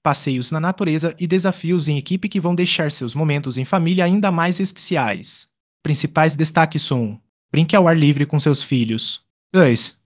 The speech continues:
cozinhe juntos receitas simples e divertidas. Três, faça perguntas sobre o dia deles. Quatro, leia histórias em voz alta para criar laços. Cinco, realize trabalhos manuais e desenvolva a criatividade.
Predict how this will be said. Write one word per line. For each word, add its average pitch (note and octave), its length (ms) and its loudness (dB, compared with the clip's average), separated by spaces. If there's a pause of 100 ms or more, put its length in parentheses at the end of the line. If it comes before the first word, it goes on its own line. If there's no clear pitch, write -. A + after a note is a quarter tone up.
(180)
cozinhe E3+ 320 6
juntos E3+ 360 4
receitas D#3+ 420 2
simples G#3+ 420 4
e D#3+ 60 4
divertidas. C#3+ 920 2 (300)
Três, - 480 4 (260)
faça E3+ 280 2
perguntas E3+ 500 0
sobre F#3+ 240 0
o F#3 40 2
dia F3 180 2
deles. A#2 540 -2 (280)
Quatro, C#3 320 0 (420)
leia F3+ 160 4
histórias B2+ 440 0
em D#3 100 2
voz C#3+ 240 4
alta E3 240 4
para D#3+ 160 2
criar D3+ 260 4
laços. - 600 0 (320)
Cinco, C#3 340 4 (320)
realize D3+ 380 0
trabalhos D#3 500 0
manuais F3+ 540 0
e F3 80 -4
desenvolva F3 480 2
a C#3+ 40 0
criatividade. B2+ 840 -2